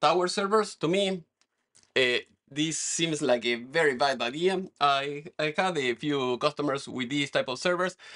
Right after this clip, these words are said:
but, you know, if you have a, a network rack, it's going to be difficult to have it, you know, laying around, because you can have maybe one or two, but if, if you have,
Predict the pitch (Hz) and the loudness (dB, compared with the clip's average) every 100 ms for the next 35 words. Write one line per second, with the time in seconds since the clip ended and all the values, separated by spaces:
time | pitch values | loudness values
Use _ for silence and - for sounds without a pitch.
0 | - - 180 190 185 160 - - 139 - | -10 0 0 2 2 0 -4 -8 -8 -8
1 | 147 185 160 131 123 113 - - 127 147 | 0 2 4 2 2 0 -2 -2 -2 -2
2 | 151 117 113 170 156 - _ _ _ - | -2 -4 2 2 0 -8 _ _ _ -18
3 | - 175 160 160 143 143 131 127 - 127 | -6 -4 0 0 0 -4 -4 -6 -4 -2
4 | 117 113 117 110 113 131 120 101 113 113 | -2 0 0 2 2 2 0 -6 -4 -2
5 | 104 85 - 127 117 113 117 104 98 120 | -2 -4 -2 0 2 2 2 0 -4 -6
6 | 110 113 127 147 156 131 120 127 120 117 | -4 -4 -4 0 0 2 0 -2 -2 0
7 | 143 151 139 117 151 151 120 101 110 - | 2 2 0 -4 -2 2 2 0 -6 -16
8 | - 123 120 113 131 131 | -18 -12 -10 2 2 2